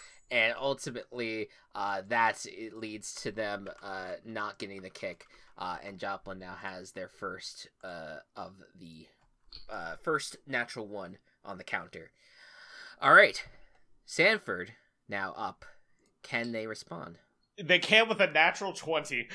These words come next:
Speaker 1: Okay.
Speaker 2: <laughs>
Speaker 1: Well, here we go then.
Speaker 2: Here we
Speaker 1: Uh,
Speaker 2: go.
Speaker 1: uh, let's just, for the sake of purposes here,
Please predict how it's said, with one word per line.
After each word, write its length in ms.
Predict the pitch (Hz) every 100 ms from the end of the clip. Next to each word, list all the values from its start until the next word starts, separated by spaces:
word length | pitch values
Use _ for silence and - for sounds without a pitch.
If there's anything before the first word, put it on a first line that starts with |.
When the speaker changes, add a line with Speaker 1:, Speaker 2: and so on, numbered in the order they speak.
| -
Speaker 1:
Okay. 1300 | 117 123 131 127 127 131 127 - - 151 208 156 120 220
Speaker 2:
<laughs> 600 | 254 233 240 208 196 135
Speaker 1:
Well, 220 | 135 139
here 320 | - 139 131
we 160 | 139 135
go 340 | 151 233 247
then. 360 | 147 117 107 110 175
Speaker 2:
Here 160 | 160
we 60 | 147
Speaker 1:
Uh, 120 | -
Speaker 2:
go. 260 | 165 151 135 - -
Speaker 1:
uh, 300 | 123 117 117
let's 360 | 123 131 - -
just, 240 | 131 -
for 200 | - 127
the 100 | 110
sake 400 | 104 123 110 107 90
of 300 | 104 101 -
purposes 500 | 113 104 107 110 104
here, 240 | 104 104